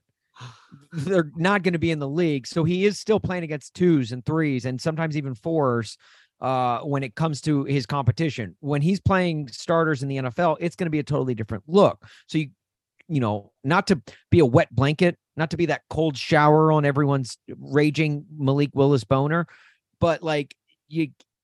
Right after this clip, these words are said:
it, take it with a grain of salt. It is encouraging. It's good news. However, Jack, with that said, am I, are, are, are we still leaning Malik as Q B two? 'Cause,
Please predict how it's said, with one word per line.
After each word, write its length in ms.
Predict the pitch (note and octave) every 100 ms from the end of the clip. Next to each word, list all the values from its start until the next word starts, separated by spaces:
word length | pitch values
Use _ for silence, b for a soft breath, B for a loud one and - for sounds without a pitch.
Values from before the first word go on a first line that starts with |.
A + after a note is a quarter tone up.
| _ _ _ _ D3+
it, 160 | D#3 _ _ _ _ _ _ -
take 240 | A#3+ A3
it 100 | G3+
with 140 | F3 D3+
a 40 |
grain 320 | B2+ D#3 D#3+
of 100 | C3+
salt. 440 | - D#3+ E3+ A3 - b -
It 140 | F3+
is 140 | G#3
encouraging. 580 | G#3+ G3 A3 F#3+ A#2 D2+ E3
It's 220 | C#3+ C3+
good 360 | A#2 F#3+ F3+
news. 400 | D#3+ F3 F#2 A1 b b
However, 400 | G3+ A#3 F#3+ B2+ b D3
Jack, 400 | G#3 G#3 F#3+ -
with 220 | F#3+ G3
that 220 | G3+ E3+ -
said, 340 | - A3 E3+
am 160 | E3 E3+
I, 340 | G3 A3+ G#3+ _ _ _ _ _ _ _ _ _ _ _ _ _ _ _ _ _ -
are, 160 | D3 D#3+
are, 160 | F3 F3 _ -
are 120 | D#3
we 140 | F3 E3+
still 500 | - G3 A3+ G3+ F3+
leaning 400 | E3 F3+ G3+ F#3+
Malik 360 | E3+ D3 D#3+ E3 _ -
as 180 | C#3+
Q 180 | - E3
B 160 | D3+ D3+
two? 400 | D#3 D#3 F#3 E3 _ -
'Cause, 400 | D3 A#2+ -